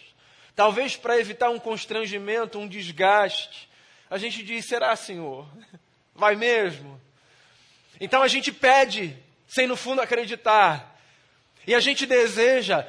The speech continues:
sem dar vazão ao desejo, porque a gente fica nessa luta interna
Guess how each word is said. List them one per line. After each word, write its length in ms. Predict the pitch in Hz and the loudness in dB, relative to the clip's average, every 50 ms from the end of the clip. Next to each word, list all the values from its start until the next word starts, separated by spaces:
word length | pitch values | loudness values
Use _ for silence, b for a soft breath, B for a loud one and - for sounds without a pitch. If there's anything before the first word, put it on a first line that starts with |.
| - - | -10 -12
sem 220 | - - 262 247 | -6 -4 -2 2
dar 160 | 247 269 254 | 4 4 4
vazão 360 | 233 247 247 220 214 247 247 | 6 4 4 4 2 0 0
ao 100 | 254 247 | 0 0
desejo, 680 | 233 240 233 226 214 185 214 220 226 233 226 196 202 151 B B B B | 0 0 0 0 0 0 0 2 2 2 0 -2 -6 -10 B B B B
porque 200 | 254 254 269 277 | -4 -2 0 0
a 40 | |
gente 200 | 220 226 233 - | 0 -2 -2 -4
fica 240 | - 294 277 - 254 | -4 -4 -2 0 2
nessa 280 | 247 269 262 - - 247 | 2 2 2 2 2 0
luta 280 | 226 247 269 - 277 | 0 0 -2 -4 -4
interna 840 | 254 254 - - - 240 247 247 226 185 208 185 165 135 127 127 | -4 -6 -6 -2 2 4 6 6 4 4 0 -4 -4 -6 -6 -10